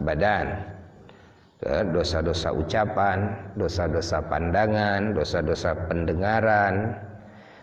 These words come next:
dosa-dosa tangan, dosa kaki, gitu kan? Dosa farji, dosa perut. Ya, ini maksiat-maksiat yang harus dijauhi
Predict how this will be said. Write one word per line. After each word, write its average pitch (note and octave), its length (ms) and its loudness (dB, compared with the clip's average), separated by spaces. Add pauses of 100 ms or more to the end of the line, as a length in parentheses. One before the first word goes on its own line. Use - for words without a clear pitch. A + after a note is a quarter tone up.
(120)
dosa-dosa D#2+ 1200 0
tangan, G2 800 0
dosa E2 480 -2
kaki, G#2+ 800 0
gitu F2 160 0
kan? C3 160 4 (640)
Dosa E2 420 0
farji, G#2+ 680 2
dosa E2 400 -2
perut. A2 500 2 (2500)
Ya, - 400 -10
ini B2 240 4
maksiat-maksiat F#2+ 960 2
yang E2+ 80 0
harus E2+ 320 -2
dijauhi G2 560 2